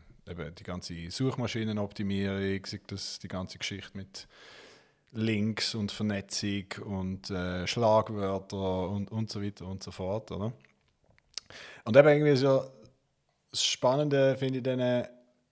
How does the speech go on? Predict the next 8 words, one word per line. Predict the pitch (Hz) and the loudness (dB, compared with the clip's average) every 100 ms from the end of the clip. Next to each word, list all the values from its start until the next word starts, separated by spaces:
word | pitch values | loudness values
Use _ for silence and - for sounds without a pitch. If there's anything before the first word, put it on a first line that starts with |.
| _ | _
eben | 131 135 117 | 2 2 4
wie | 139 139 | 2 2
du, | 135 131 131 127 127 - _ _ _ _ _ _ _ _ - | 0 0 0 0 -4 -8 _ _ _ _ _ _ _ _ -8
sag | 117 | 0
ich | 120 | 2
mal, | 120 | 2
die | 110 123 | 2 2
Ar-, | 139 139 117 127 131 | 4 6 4 4 0